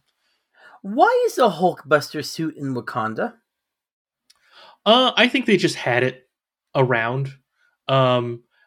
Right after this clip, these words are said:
Speaker 2: I mean, if I were to assume, this is just Banner thinking ahead, like, "Oh, hey, you know, Hulk wasn't really coming out. I should help. I've been in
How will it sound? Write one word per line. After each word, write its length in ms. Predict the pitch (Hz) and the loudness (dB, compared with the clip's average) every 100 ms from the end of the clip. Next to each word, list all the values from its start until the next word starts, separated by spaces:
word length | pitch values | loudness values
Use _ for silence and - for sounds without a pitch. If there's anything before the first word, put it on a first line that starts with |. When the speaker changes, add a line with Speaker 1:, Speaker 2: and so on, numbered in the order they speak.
| - | -6
Speaker 2:
I 60 | 156 | -2
mean, 120 | 156 | -2
if 80 | 165 | 2
I 160 | 165 | 4
were 140 | 170 165 | 6 4
to 260 | 175 151 | 2 0
assume, 640 | 123 - 214 135 120 165 - _ _ _ - | 0 -2 0 0 -2 -10 -16 _ _ _ -6
this 180 | 151 | -2
is 140 | 190 135 | 0 0
just 460 | 147 143 - - - _ _ - | 0 0 -2 -12 -20 _ _ -14
Banner 500 | 131 139 135 131 131 | -2 2 4 4 2
thinking 400 | 135 147 139 131 | 2 0 0 -2
ahead, 520 | 117 147 120 135 135 _ _ - | 2 2 0 -4 -12 _ _ -8
like, 380 | 135 131 127 - _ _ - | -4 -4 -6 -18 _ _ -2
"Oh, 300 | 233 160 131 | 2 2 2
hey, 260 | 160 180 | 2 2
you 280 | 143 143 160 | 2 -4 -6
know, 480 | 165 160 151 151 151 _ _ _ _ - | -2 0 -2 -4 -8 _ _ _ _ -18
Hulk 340 | 143 180 190 170 | 0 4 4 6
wasn't 300 | 165 143 156 | 4 4 0
really 200 | 143 135 | 0 0
coming 280 | 147 131 131 | -2 0 0
out. 340 | 123 120 - _ _ _ _ _ _ _ _ _ | 0 0 -4 _ _ _ _ _ _ _ _ _
I 180 | 143 165 | 2 4
should 300 | 170 - 202 | 4 4 4
help. 380 | 143 156 240 - | 4 4 2 2
I've 240 | 139 135 | 0 0
been 180 | 147 196 | 0 2
in 280 | 175 131 | 2 0